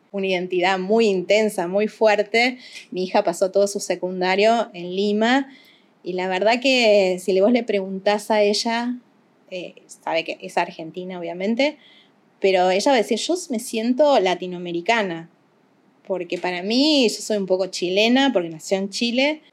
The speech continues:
viví en Perú, en Bolivia, tengo amigos en todas partes,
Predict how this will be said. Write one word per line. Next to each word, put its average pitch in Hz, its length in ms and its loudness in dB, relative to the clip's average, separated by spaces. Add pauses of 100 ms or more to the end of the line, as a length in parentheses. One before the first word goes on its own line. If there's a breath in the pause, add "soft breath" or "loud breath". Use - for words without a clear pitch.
viví 185 260 -4
en 208 120 2
Perú, 269 600 4 (140)
en 180 180 -8
Bolivia, 240 640 2
tengo 196 220 0
amigos 220 680 -4 (100)
en 175 500 -12
todas 202 220 2
partes, 254 880 0